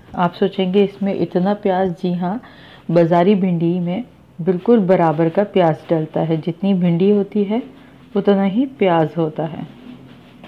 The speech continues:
मेरे हस्बैंड, अ, अक्सर औकात लेकर आते हैं, ढाबे पे मिलती है, उनको बहुत पसंद है।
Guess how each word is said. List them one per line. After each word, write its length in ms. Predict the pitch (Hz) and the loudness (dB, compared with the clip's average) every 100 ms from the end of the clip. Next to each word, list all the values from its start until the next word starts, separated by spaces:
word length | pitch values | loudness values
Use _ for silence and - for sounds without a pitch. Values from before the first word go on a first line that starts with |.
| - - - - - - - - - - - 202 | -20 -20 -20 -20 -20 -20 -20 -20 -20 -20 -4 2
मेरे 200 | 208 214 | 4 6
हस्बैंड, 580 | 214 196 220 220 220 | 4 4 2 2 0
अ, 760 | - 170 175 170 170 170 - 175 | 0 -2 0 0 0 0 -4 -6
अक्सर 340 | 175 - 202 190 | -8 -2 2 2
औकात 400 | 180 175 190 - - - - - | 0 0 -2 -4 -16 -20 -14 -4
लेकर 360 | 175 170 185 | -2 0 2
आते 240 | 185 185 175 | 2 0 -2
हैं, 220 | 185 233 - - - - - 180 | -2 -4 -8 -20 -20 -20 -10 -8
ढाबे 380 | 165 180 156 170 | -2 0 2 0
पे 140 | 165 175 | 0 0
मिलती 380 | 170 156 175 175 | 0 -2 -2 -2
है, 160 | 180 | -2
उनको 260 | 180 175 175 | -2 -4 -4
बहुत 380 | 165 180 175 175 | -4 0 0 0
पसंद 380 | 175 - 170 | -6 -4 -6
है। 100 | 180 | -6